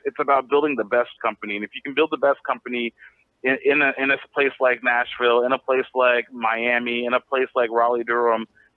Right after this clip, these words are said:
you should, you should double down there. And your, your cost advantage is gonna be greater. And, and, and your ability to really stay focused on the mission, as opposed to having to always worry and look over your shoulder about the opportunity cost of what you're not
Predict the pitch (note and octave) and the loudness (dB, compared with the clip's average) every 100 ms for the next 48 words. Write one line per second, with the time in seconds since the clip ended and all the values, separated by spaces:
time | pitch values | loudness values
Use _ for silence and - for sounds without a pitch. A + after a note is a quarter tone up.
0 | - - E3 - - D3 C#3 C#3 B2+ A#2 | -10 -8 -10 -8 -10 -2 -2 0 0 2
1 | A2+ G#2 G#2 F2 D#2+ G#2+ G#2+ A2 G#2 A2 | 0 0 0 0 -2 -4 -6 -8 -2 2
2 | G#2+ G#2+ G2+ - D3+ D#3 - D3 C#3+ C#3+ | 2 0 -4 -2 -2 -2 -4 -4 -2 -2
3 | C3+ C3 C#3 B2+ B2 A#2+ A#2+ A#2 A#2 - | -6 -8 -6 -6 -6 -2 0 2 0 -2
4 | - - _ - B2 A#2+ A#2+ B2 B2+ B2 | -14 -20 _ -4 -2 0 -4 -6 -8 -8
5 | - C3 C3+ B2+ C3 C3+ C3 C3+ C#3+ D#3 | -10 -12 -12 -6 0 0 -2 0 2 2
6 | D#3 - A#2+ C3+ C3+ - - - C#3+ C3 | 0 -6 -4 -2 -2 -8 -20 -6 -4 -4
7 | - C#3 - A#2+ - - B2+ B2+ A#2+ A#2 | 0 0 0 -6 -6 -6 -4 -2 -2 -2
8 | B2+ - A#2 G#2+ G#2+ A#2 A#2 A#2+ B2+ B2+ | -4 -2 -2 -2 -4 -2 -2 -2 -2 -2
9 | - B2 B2 B2 B2 B2 A2+ C3+ C3 A#2+ | -4 -2 -2 -2 -6 -2 0 0 -2 -2
10 | B2 B2+ B2 A2+ A#2+ C#3 B2 A#2+ - A#2+ | 0 0 -4 -4 -2 -2 -4 -6 -4 -2
11 | A#2+ A2 A2 A#2 A2+ - - B2+ A2+ - | 0 0 -2 0 -2 -2 -8 -6 -4 0
12 | A#2 - G#2+ - - - - B2+ B2+ A2+ | 0 0 -10 -14 -20 -10 -2 0 0 0
13 | A2 A2+ A#2+ | 0 -2 -2